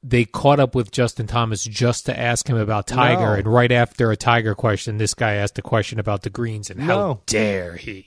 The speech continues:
Speaker 2: No, not at all. I mean, that's
Speaker 1: Oh.
Speaker 2: the whole press conference was about the tournament. And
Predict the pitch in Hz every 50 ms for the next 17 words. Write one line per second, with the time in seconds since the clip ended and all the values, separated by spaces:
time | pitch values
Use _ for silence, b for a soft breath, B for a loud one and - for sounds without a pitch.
0 | - - 110 139 180 214 208 147 147 180 175 135 139 180 220 202 135 85 101 113
1 | 123 127 143 147 - - 180 156 135 143 110 135 180 170 - 160 180 185 - -
2 | 190 170 - - 113 98 107 101 90 101 107 117 113 - 104 - - 113 139 170
3 | 175 131 92 80 73 - 113 123 123 113